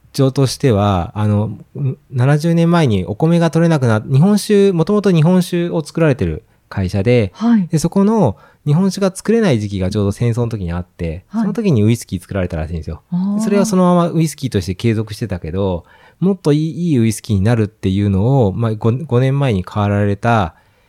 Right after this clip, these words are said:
Speaker 1: えっと、ウイスキーのブレンダー兼社長になってる方がいるんですけど、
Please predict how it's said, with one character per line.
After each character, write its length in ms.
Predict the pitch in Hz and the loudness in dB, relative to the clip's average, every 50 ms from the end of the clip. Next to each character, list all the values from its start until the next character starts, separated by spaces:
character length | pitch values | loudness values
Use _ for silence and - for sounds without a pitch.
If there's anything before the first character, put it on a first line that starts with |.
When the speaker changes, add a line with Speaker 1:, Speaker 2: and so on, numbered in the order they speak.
| _ _ _ - | _ _ _ -8
Speaker 1:
え 120 | 95 90 | -6 -6
っ 40 | 87 | -6
と、 120 | - 92 | -4 -4
ウ 60 | 101 | -2
イ 60 | 120 117 | -2 -4
ス 80 | - | -6
キ 140 | - - 107 | -6 -4 -2
ー 20 | |
の 80 | 90 82 | -2 -2
ブ 160 | 76 82 98 | -2 -2 -2
レ 140 | 101 107 110 | 0 2 2
ン 180 | 110 113 110 104 | 2 0 0 0
ダ 240 | 113 110 110 107 | 0 0 0 0
ー 20 | 104 | -2
兼 220 | - - 110 98 | -2 -2 -2 -2
社 160 | 92 - 87 | -2 -4 -8
長 140 | - - 95 90 | -4 -2 -2 -2
に 60 | 95 | -2
な 80 | 92 | -2
っ 20 | 87 | -4
て 140 | - - - | -8 -12 -14
る 80 | - | -12
方 180 | - 80 - 80 | -14 -14 -12 -10
が 80 | 76 | -10
い 60 | 78 78 | -10 -8
る 100 | 85 87 | -8 -8
ん 60 | 80 | -10
で 60 | 73 | -10
す 60 | - - | -12 -14
け 80 | 76 | -12
ど、 200 | 78 78 80 82 | -10 -10 -10 -12